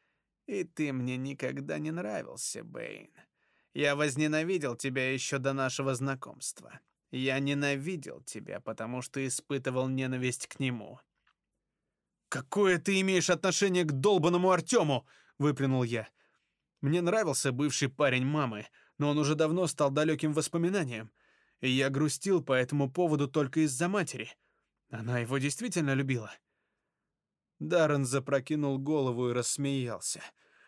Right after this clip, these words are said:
Мне хотелось врезать ему по лицу, но еще больше я желал услышать объяснение. Наконец он успокоился. «Артем Аменский, отец Джесси.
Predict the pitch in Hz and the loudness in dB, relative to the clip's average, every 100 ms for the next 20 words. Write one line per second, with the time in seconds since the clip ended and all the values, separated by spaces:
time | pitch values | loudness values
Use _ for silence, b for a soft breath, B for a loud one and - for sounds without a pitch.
0 | b 143 139 135 135 127 151 143 127 131 | b -6 -2 -2 -2 -2 -2 -2 -2 -4
1 | 139 151 139 120 - 127 127 139 135 131 | 0 2 2 -2 -2 -2 0 0 0 0
2 | - 165 127 123 117 - 131 131 160 135 | -2 0 0 -2 -4 -4 -4 0 0 0
3 | 131 120 113 131 123 123 - 156 135 135 | -4 -4 -2 -2 -2 -4 -4 -4 -2 -4
4 | 123 139 127 156 131 113 107 - _ _ | -2 -4 -2 -2 -2 -4 -10 -16 _ _
5 | _ _ _ _ _ _ - 156 131 139 | _ _ _ _ _ _ -6 -4 0 0
6 | 139 135 131 120 113 - 120 - 107 107 | 2 0 -2 -4 -4 -4 -4 -6 -8 -8
7 | - 123 - _ _ _ _ _ _ _ | -8 -8 -14 _ _ _ _ _ _ _
8 | _ _ _ _ _ _ _ _ _ _ | _ _ _ _ _ _ _ _ _ _
9 | _ - 139 135 131 160 156 147 147 160 | _ -2 0 0 -2 0 2 2 2 0
10 | 160 135 - 90 - - _ _ _ _ | 0 -4 -8 -10 -16 -20 _ _ _ _
11 | _ _ _ _ - 135 131 - 143 139 | _ _ _ _ 0 0 0 0 0 0
12 | 123 127 123 123 - - - | 0 -4 -2 -2 -2 -8 -10